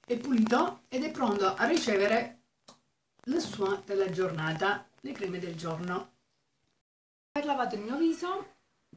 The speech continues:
con l'acqua micellare della Yves Rocher. Adesso applico, ehm, quest'olio della Diadermine. Allora, olio di Beauté per il viso, ecco,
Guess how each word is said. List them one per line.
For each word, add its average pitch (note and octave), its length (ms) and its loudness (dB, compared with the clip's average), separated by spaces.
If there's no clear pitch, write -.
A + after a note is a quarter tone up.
con A3+ 140 -8
l'acqua G#3+ 240 -4
micellare B3 640 -4
della F#3+ 280 -6
Yves G3 160 -8
Rocher. C#4+ 560 -4
Adesso C#4 580 -10
applico, B3 960 -10
ehm, F#3+ 1040 -4
quest'olio A#3+ 920 -4
della F#3+ 300 -12
Diadermine. G#3 840 -4
Allora, F#3+ 440 -12
olio B3+ 360 -2
di G3 160 -8
Beauté A#3+ 640 -4
per A3+ 160 -12
il G3 160 -6
viso, E3+ 540 -6
ecco, D4+ 560 -16